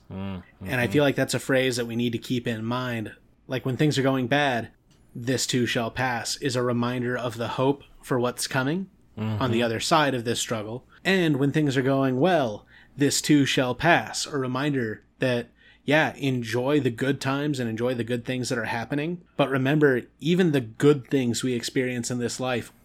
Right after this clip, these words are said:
Speaker 2: aren't the ultimate end.
Speaker 1: Right.
Speaker 2: That ultimately
Speaker 1: Mm.
Speaker 2: we're still going for something better. And so don't get too caught up in it.
Speaker 1: Yeah, you don't hear the, the, you hear that around the negative side. You don't hear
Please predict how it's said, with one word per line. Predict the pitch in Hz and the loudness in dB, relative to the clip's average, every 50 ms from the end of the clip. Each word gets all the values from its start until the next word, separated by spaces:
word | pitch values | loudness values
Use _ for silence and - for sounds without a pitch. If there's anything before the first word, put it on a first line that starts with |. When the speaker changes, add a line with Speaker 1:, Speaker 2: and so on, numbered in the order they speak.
| _ _ - _ - | _ _ -14 _ 2
Speaker 2:
aren't | 147 143 139 - - 131 | 2 2 2 0 -4 -2
the | 131 131 120 - - | 0 0 0 -2 -4
ultimate | - 123 123 120 - 123 123 120 - - | -4 -4 -4 -2 -2 0 0 -2 -4 -4
end. | 117 120 107 98 95 110 - - - _ _ _ _ _ - - | -4 -4 -4 -6 -10 -14 -20 -20 -20 _ _ _ _ _ -20 -18
Speaker 1:
Right. | 156 156 160 165 165 - - - - | -14 -12 -10 -10 -10 -12 -14 -4 -4
Speaker 2:
That | 127 123 - - | -4 -2 0 2
ultimately | 160 180 175 - 147 139 120 117 127 127 123 117 | 4 4 4 4 2 0 0 -4 -4 -4 -4 -4
Speaker 1:
Mm. | 90 92 - | -6 -6 -4
Speaker 2:
we're | 127 123 | -2 -2
still | 107 - - 160 151 143 135 | 0 0 2 2 2 2 0
going | 117 117 120 117 123 127 127 120 | 0 0 0 0 0 -2 -4 -4
for | 110 117 110 | -4 -4 -4
something | - - 117 107 - 120 113 107 98 | -2 -2 -2 -4 -4 -6 -6 -6 -4
better. | - 113 110 95 92 - - - _ _ _ _ _ _ _ | -4 -4 -4 -4 -6 -12 -14 -18 _ _ _ _ _ _ _
And | - 120 113 | -6 -4 0
so | - 139 127 | 2 0 2
don't | 120 135 135 131 117 | 4 4 2 4 2
get | 131 120 - | 0 0 2
too | - 139 123 | 2 2 2
caught | - 135 127 120 | 4 2 2 2
up | 117 117 123 | 2 0 -2
in | 117 | -4
it. | 107 98 - _ _ _ - - _ _ | -6 -6 -10 _ _ _ -20 -20 _ _
Speaker 1:
Yeah, | 95 92 | -8 -4
you | 98 107 | -4 -2
don't | 107 110 90 87 | -2 -4 -4 -4
hear | 87 107 110 107 104 | -4 -2 -2 -2 -2
the, | 95 101 101 101 98 98 95 95 90 - - _ _ _ _ _ _ _ 85 | -2 -2 -2 -2 -2 -2 -2 -4 -6 -8 -14 _ _ _ _ _ _ _ -14
the, | 87 92 90 85 85 - | -10 -8 -8 -8 -8 -8
you | - 107 | -8 -10
hear | 104 - 143 143 | -2 2 2 4
that | 135 127 120 | 4 4 4
around | 113 113 107 107 104 98 | 4 2 2 2 0 -2
the | 101 98 90 78 76 | -2 -4 -4 -4 -6
negative | 87 101 110 117 113 107 92 85 | -6 -2 -2 0 0 -2 -4 -6
side. | - - 95 90 85 | -6 -6 -6 -6 -8
You | 90 | -8
don't | 87 92 87 76 | -8 -8 -10 -10
hear | - 90 101 98 92 90 - | -10 -10 -8 -6 -6 -8 -10